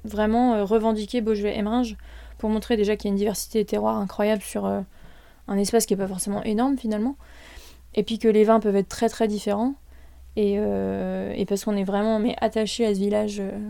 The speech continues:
pour nous ça fait des super canons, et, euh, on peut pas dire que, euh, tous les Beaujolais villages, euh, de, du Beaujolais, euh, sont les mêmes et peuvent tomber dans la même catégorie. Donc, euh,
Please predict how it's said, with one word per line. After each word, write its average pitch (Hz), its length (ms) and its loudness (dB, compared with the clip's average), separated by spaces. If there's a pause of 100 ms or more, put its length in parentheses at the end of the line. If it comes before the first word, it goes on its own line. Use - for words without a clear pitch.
(180)
pour 214 160 0
nous 233 80 6
ça 208 160 2
fait 196 100 -2
des 196 100 0
super 196 320 -4
canons, 254 300 4
et, 208 220 6
euh, 196 100 2 (680)
on 214 160 2
peut 208 140 4
pas 226 160 10
dire 220 300 2
que, - 100 -2
euh, 196 720 4 (180)
tous 294 220 4
les 254 140 10
Beaujolais 226 340 6
villages, 233 420 8
euh, 208 360 6
de, 196 320 -2
du 196 180 -6
Beaujolais, 220 520 6
euh, 202 280 2
sont 220 240 -2
les 220 120 6
mêmes 240 260 6
et 220 80 4
peuvent 214 160 -2
tomber 220 180 -2
dans 226 60 2
la 214 80 2
même 208 120 0
catégorie. 220 400 -4
Donc, 214 220 -6
euh, 190 160 -4